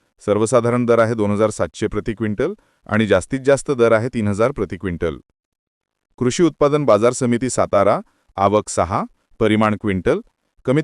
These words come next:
कमी दर आहे एक हजार प्रति क्विंटल, सर्वसाधारण दर आहे एक हजार पाचशे प्रति क्विंटल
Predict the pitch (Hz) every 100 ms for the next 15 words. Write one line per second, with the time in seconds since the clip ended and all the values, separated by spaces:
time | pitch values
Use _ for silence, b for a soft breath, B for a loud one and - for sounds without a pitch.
0 | - 165 151 143 139 143 110 117 120 120
1 | 120 123 131 123 143 233 _ _ _ -
2 | 113 123 127 123 131 131 127 120 123 104
3 | 110 107 110 98 90 - 110 110 120 120
4 | 117 127